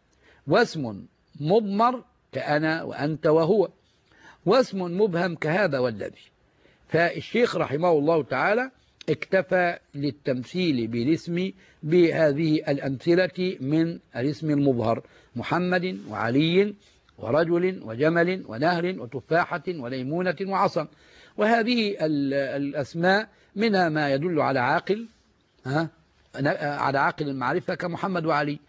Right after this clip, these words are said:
ومنها ما يدل على نكرة كرجل وجمل ونهر وتفاحة وليمونة وعصا، إلا أن هذه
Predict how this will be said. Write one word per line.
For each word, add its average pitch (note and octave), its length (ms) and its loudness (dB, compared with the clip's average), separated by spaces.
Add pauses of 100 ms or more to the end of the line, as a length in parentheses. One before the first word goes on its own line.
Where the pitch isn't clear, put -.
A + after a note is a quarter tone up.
(300)
ومنها G3+ 440 2
ما F3 240 0
يدل E3+ 460 0
على D#3+ 440 2 (100)
نكرة D#3 560 0 (380)
كرجل C3 500 0 (360)
وجمل C3 580 0 (500)
ونهر C3 520 0 (300)
وتفاحة C#3 840 -2 (200)
وليمونة C#3+ 800 2 (180)
وعصا، C#3 460 0 (540)
إلا G#3 300 4
أن F3 120 -4
هذه D#3+ 520 0